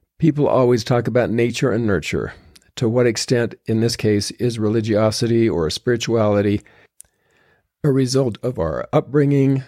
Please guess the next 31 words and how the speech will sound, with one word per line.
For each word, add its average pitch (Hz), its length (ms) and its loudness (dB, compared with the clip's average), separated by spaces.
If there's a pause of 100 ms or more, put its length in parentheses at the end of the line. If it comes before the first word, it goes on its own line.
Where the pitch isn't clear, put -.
(320)
our 76 400 -10
nurture, 127 640 0
they 117 180 2
call 117 260 0
it, 120 140 0
or 123 500 0 (340)
a 110 60 -2
result 110 320 0
of 101 100 -4
our 104 120 0
nature, 135 540 -2 (500)
our 101 120 -4
gene 101 380 -2
makeup? 80 380 -6 (1000)
So, 127 400 2 (1400)
Elder 143 180 2
Maxwell 110 480 0
once 82 260 -2
gave 87 200 2
a 82 40 -4
talk 80 440 -2 (240)
to 92 440 0 (220)
social - 380 -2
scientists 87 460 -2
at 80 80 -6
B 92 100 0
Y 85 140 0
U, 76 280 -4 (420)
and 120 160 0
he 98 80 2
said, 92 320 0